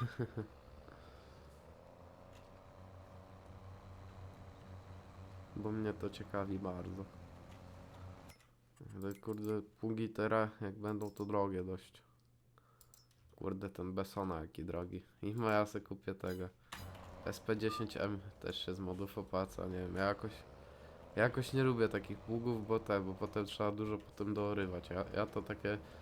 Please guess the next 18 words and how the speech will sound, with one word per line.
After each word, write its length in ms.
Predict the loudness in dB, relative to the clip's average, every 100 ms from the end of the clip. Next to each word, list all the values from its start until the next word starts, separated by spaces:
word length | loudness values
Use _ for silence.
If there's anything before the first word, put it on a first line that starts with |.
| -14 -14 -16 -8
typowo 420 | -2 6 6 8 4
tego, 400 | 4 4 2 -2 -6
typowo 380 | -14 0 0 2
pługo 440 | -4 -2 0 2 2
głębosze 600 | 2 4 6 4 2 -2
lubię, 400 | -2 -2 -2 -2
o. 140 | -2 -4 -12 -12 -14 -14 -14 -16 -16 -16 -14 -14 -14 -14 -14 -14 -14 -14 -12
Chyba 200 | -4 -2
tak 200 | 0 -2
to 100 | -4
się 180 | -6 -6
zwie. 320 | -2 0 -2 -4 -12 -16 -16 -16 -18 -16 -16 -16 -16 -18 -16 -16 -16 -14
Taki 220 | -14 -10
pługo 320 | -2 2 2
głębosz 440 | 4 4 4 2 0
jest 180 | -2 -2
najbardziej 480 | 2 2 2 2
zajebisty. 640 | 2 2 2 0 -4 -8